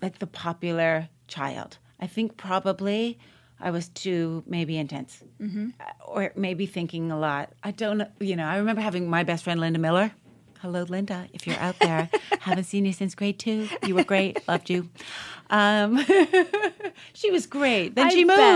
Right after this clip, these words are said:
Speaker 1: moved. Yeah.
Speaker 2: <laughs>
Speaker 1: And so I don't, I never saw really eye to eye with the kids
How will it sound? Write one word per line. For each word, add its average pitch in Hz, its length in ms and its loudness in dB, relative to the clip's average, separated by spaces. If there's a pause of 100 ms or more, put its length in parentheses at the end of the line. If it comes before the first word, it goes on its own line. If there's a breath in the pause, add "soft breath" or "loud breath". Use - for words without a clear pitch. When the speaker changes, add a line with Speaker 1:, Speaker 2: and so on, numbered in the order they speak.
Speaker 1:
moved. - 320 -6 (400 loud breath)
Yeah. 208 440 0 (160)
Speaker 2:
<laughs> - 180 0
Speaker 1:
And 285 260 4
so 311 240 4
I - 140 -2
don't, 320 200 0 (120)
I 254 60 2
never 320 260 2
saw 233 340 2
really 214 320 2
eye 208 140 4
to 208 120 -2
eye 214 160 0
with 202 200 -4
the 202 80 -2
kids 202 640 0